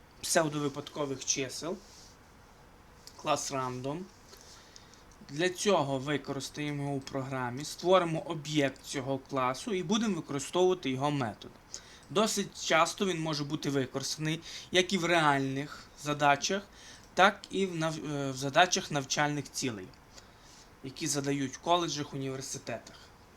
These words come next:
Е, може бути використаний як для генерації чисел масиву, для того, щоб не заповнювати їх з консолі або,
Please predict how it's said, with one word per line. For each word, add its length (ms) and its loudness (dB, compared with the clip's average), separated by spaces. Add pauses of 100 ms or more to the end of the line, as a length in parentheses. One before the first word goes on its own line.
Е, 140 -2
може 300 4
бути 280 4
використаний 840 2
як 260 4
для 180 0
генерації 880 0 (2500)
чисел 460 4
масиву, 840 4 (680)
для 120 -8
того, 240 0
щоб 200 -2
не 120 -2
заповнювати 680 -2
їх 100 -2
з 80 -4
консолі 560 -2
або, 420 -4